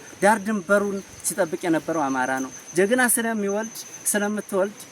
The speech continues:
የአማራ ሴት ለምን ትደፈራለች? በዚህ ሂደት የአማራ ሴት የሚደፍሯት ለምንድን ነው? የአማራ ሴት ለምን ጡቱ ይቆረጣል? በዚህ ሂደት እኛ ሰብአዊ መብታችን እየተገፈፈ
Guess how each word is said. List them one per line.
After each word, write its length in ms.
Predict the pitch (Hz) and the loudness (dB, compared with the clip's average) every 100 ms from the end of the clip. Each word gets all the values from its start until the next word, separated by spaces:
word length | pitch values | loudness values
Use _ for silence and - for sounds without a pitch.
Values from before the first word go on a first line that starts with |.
| - | 0
የአማራ 380 | 160 165 165 160 | 2 4 2 0
ሴት 240 | 151 170 160 | -2 -4 -2
ለምን 220 | 143 131 | -2 -2
ትደፈራለች? 680 | 123 127 127 120 117 110 104 - - - | -4 -8 -6 -6 -6 -8 -14 -18 -6 2
በዚህ 280 | 220 226 247 | 2 4 0
ሂደት 220 | 226 208 | 0 0
የአማራ 320 | 196 190 180 165 | 0 2 0 -2
ሴት 220 | - 151 - - - | -2 -4 -8 -4 4
የሚደፍሯት 600 | 175 185 180 160 180 151 | 6 6 4 0 -2 -2
ለምንድን 360 | 147 139 131 117 | -2 -2 -2 -8
ነው? 120 | 107 - - | -10 -12 0
የአማራ 340 | 160 185 196 190 | 2 2 2 0
ሴት 200 | 190 160 | -2 0
ለምን 200 | 165 165 | 0 -2
ጡቱ 160 | - | -4
ይቆረጣል? 520 | 160 - 135 127 120 110 - - | -6 -2 -4 -2 -4 -8 -8 2
በዚህ 280 | 202 220 | 4 4
ሂደት 240 | 233 220 208 | 0 -2 -4
እኛ 120 | 202 190 | -4 -2
ሰብአዊ 420 | 196 185 180 175 165 | 2 2 2 2 4
መብታችን 540 | 156 160 160 156 165 147 | 4 2 -2 -4 -2 -2
እየተገፈፈ 640 | 151 165 151 156 160 | -2 -2 -6 -6 -6